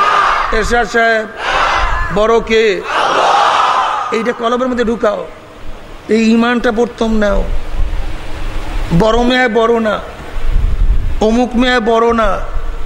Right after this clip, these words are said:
প্রধানমন্ত্রী বড় না, ওই সেনাপতি প্রধান বড় না, আইজি সাহেব বড় না,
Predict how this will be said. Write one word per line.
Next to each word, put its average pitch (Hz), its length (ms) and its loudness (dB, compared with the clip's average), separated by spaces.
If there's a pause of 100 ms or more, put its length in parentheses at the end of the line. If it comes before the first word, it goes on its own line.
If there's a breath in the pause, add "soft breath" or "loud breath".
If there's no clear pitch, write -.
(140)
প্রধানমন্ত্রী 247 680 0
বড় 226 320 2
না, 202 200 0 (1000)
ওই 185 80 2
সেনাপতি 233 640 0
প্রধান 240 440 0
বড় 240 240 2
না, 226 140 0 (220)
আইজি 226 380 0
সাহেব 247 320 2
বড় 233 260 2
না, 226 200 -2